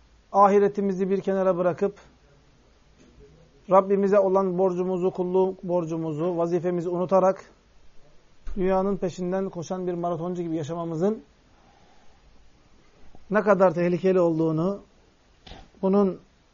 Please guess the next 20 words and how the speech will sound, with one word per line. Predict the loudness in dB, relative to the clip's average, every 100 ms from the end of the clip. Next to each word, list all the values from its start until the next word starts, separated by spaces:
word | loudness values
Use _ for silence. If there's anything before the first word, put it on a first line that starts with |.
| _ _ _ _
Allah | 0 4 6
Teala | 6 4 4
tarafından | 0 0 -4 -4
istenmeyen | -2 2 4 2 0
bir | 0
hayat | 4 2 2
olduğunu | -4 -2 -2 -2 -6 -14 -10
İmam | -6 -4
Nevevi | -4 -4
rahimahullah | -4 -4 -4 -2 -2
bizlere | -2 -2 -2
burada | 0 -2
zikrediyor. | -2 -4 -4 -2 -6 -10 _ -20 _ _ _ _ _ _ _ _ -20 -20 _ _ -20 _ _ -20 -20 -20 -20 -20 -20 -20 -12
Konuyla | -2 2 6
ilgili | 6 4 2 0 -6 -20 -20 -20 -20 _ _ -20 -6
bazı | 6 8 8 6
ayet | 6 6 4
ve | 0
hadisleri | 0 -2 -2 2 6
aldık. | 6 6 0 -8